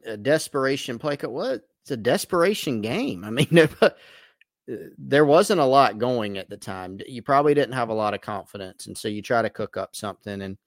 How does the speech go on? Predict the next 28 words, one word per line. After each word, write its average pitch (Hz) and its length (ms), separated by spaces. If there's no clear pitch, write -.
yeah, 139 220
you 139 160
kinda 143 280
got 139 220
bailed 131 260
out. 135 260
Clemson 131 380
played 139 200
it - 80
pretty 131 220
well. 135 460
Uh, 98 220
Luke 127 280
made 135 200
a 110 40
great 117 300
play, 120 400
but 127 80
it 147 80
was 143 120
tough 139 220
sledding 135 400
all 127 160
night 127 300
on 113 100
just 127 260
about 120 240
anything 127 640